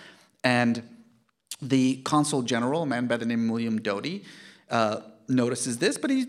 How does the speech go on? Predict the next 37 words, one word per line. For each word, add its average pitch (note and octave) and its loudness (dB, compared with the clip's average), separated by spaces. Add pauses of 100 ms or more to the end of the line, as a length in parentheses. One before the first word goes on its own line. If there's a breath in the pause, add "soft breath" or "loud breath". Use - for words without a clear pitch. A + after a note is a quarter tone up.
you C4 4
know, B3+ 4
it's A#3 2
like, A3 0
"Okay, A#3+ -2
well, A#3 -2
that, G#3 0
that G#3+ 2
can't G#3 0
be F#3 -2
weird. A3 0
I G#3 2
mean, F#3 0
he's E3+ 2
a E3 2
teacher, F#3+ 0
he's D3+ 0
probably E3+ 0
studying." D#3 0 (760 loud breath)
And D3+ 4
it C#3+ -2
takes D#3+ 2
a G3+ 6
while, F#3+ 2
but C#3 0 (200)
he C#3 0
discovers B2+ -2 (100)
that A#2+ 0 (120)
actually A#2+ -2
Sattar A#2 -2
Khan G2 -2 (320)
had A#2 -4
sent - -6
Baskerville G2 -6 (140)
to G#3 2
that A2 0
library G2 -4